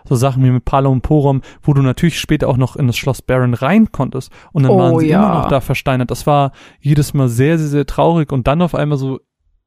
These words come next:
Speaker 1: „Just kidding, hab sie doch wieder geholt.“ Das
Speaker 2: Ja.
Speaker 1: war ein bisschen zu viel. Ähm,
Speaker 2: Sehe ich
Speaker 1: aber ich hab
Speaker 2: genauso.
Speaker 1: jetzt, ich hab, ich hab noch eine, ein, ein kleines,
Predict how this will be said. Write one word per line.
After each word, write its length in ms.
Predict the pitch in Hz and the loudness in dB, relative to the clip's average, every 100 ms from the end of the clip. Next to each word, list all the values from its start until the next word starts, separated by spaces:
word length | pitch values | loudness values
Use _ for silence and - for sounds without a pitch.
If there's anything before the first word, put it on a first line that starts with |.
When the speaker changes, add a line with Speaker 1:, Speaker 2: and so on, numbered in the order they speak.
| _ _ _ _ | _ _ _ _
Speaker 1:
„Just 220 | - - | -14 -8
kidding, 460 | - 139 135 139 247 _ _ _ - | -2 0 0 -2 -10 _ _ _ -8
hab 220 | 151 - | -8 -6
sie 140 | 151 | -4
doch 280 | 127 127 - | -2 -2 -2
wieder 200 | 131 123 | -2 -2
geholt.“ 360 | 123 - - - 165 156 | -4 -6 -10 -10 -10 -6
Das 100 | 202 | -2
Speaker 2:
Ja. 60 | |
Speaker 1:
war 280 | 180 160 143 | 0 0 -2
ein 120 | 160 147 | -4 -6
bisschen 540 | 143 - 135 131 120 - - - - - - _ - - - | -4 -2 0 0 -4 -10 -20 -20 -20 -20 -20 _ -20 -20 -14
zu 160 | - 156 | -8 -8
viel. 280 | - 143 123 - - _ | -2 -2 -2 -12 -20 _
Ähm, 260 | - 139 135 | -2 -2 -2
Speaker 2:
Sehe 140 | - 208 | -2 -2
ich 140 | - | 0
Speaker 1:
aber 100 | 180 | 0
ich 120 | 175 | 0
hab 60 | 185 | 0
Speaker 2:
genauso. 60 | 220 | -2
Speaker 1:
jetzt, 200 | 180 - _ _ - | -4 -12 _ _ -10
ich 120 | - | -6
hab, 140 | 190 - | -4 -6
ich 100 | - | -6
hab 120 | - | -6
noch 120 | 185 | -4
eine, 200 | 156 151 - _ | -2 -4 -8 _
ein, 220 | 143 139 | -4 -2
ein 200 | 143 139 | -2 -4
kleines, 840 | 139 147 139 139 139 - - - | -2 0 2 2 0 -6 -16 -20